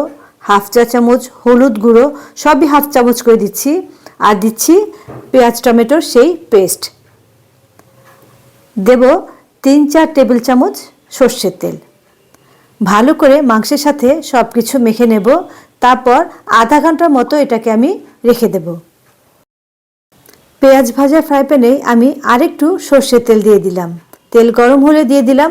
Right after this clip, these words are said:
দু তিন টুকরো এলাচ, দু তিন টুকরো দারচিনি। একটু নাড়াচাড়া করে দিচ্ছি একটা পেঁয়াজ কুচি। মিডিয়াম ফ্লেমে পেঁয়াজটাকে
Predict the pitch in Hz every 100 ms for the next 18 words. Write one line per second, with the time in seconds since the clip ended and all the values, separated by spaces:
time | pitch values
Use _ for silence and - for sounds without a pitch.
0 | 285 247 247 233 240 220 233 233 240 262
1 | 294 269 226 226 226 202 226 285 240 208
2 | - 185 170 170 _ _ _ - 254 -
3 | 311 269 254 262 294 302 302 302 269 294
4 | - 285 381 - - _ _ _ _ _
5 | - 220 - 277 302 277 220 220 202 -
6 | 180 175 - _ _ _ _ _ _ _
7 | _ 226 247 240 285 285 311 277 254 294
8 | 233 226 - 247 240